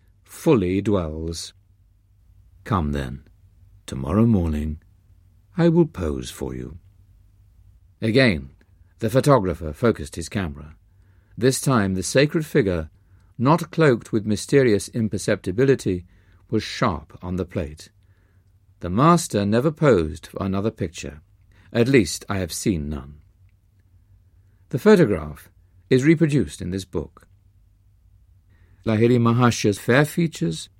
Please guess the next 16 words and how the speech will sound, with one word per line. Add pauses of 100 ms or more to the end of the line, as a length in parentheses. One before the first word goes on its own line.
(240)
of
a
universal
cast, (480)
hardly
suggest (260)
to
what
race
he
belonged. (1120)
The
joy
of
God
communion